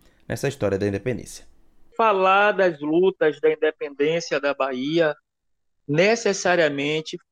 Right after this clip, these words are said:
Speaker 2: é, temos que falar do bairro da Liberdade. É um bairro histórico, é um bairro conhecido nacionalmente, e, na verdade, podemos dizer até que a Liberdade é uma cidade dentro da cidade de Salvador.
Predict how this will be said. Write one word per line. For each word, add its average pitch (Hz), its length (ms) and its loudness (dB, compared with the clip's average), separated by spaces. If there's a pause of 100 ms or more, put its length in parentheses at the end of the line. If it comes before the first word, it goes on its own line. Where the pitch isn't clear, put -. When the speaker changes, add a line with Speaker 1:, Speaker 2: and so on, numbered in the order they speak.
(200)
Speaker 2:
é, 156 460 6
temos 214 240 0
que 240 100 0
falar 175 440 2
do 196 200 -4
bairro 180 280 2
da 180 100 -2
Liberdade. 139 800 -4 (920)
É 165 80 2
um 180 120 -2
bairro 147 240 2
histórico, 147 760 0 (300)
é - 80 0
um 175 140 -2
bairro 160 280 0
conhecido 156 760 -6
nacionalmente, 156 1300 -4 (680)
e, 233 260 0
na 254 180 0
verdade, 226 520 0
podemos 233 440 0
dizer 220 280 -2
até 220 280 2
que 233 80 -2
a 233 60 4
Liberdade 190 720 0
é 220 40 2
uma 202 300 2
cidade 190 840 -2
dentro 190 340 -4
da 202 100 0
cidade 175 480 0
de - 80 -12
Salvador. 170 640 0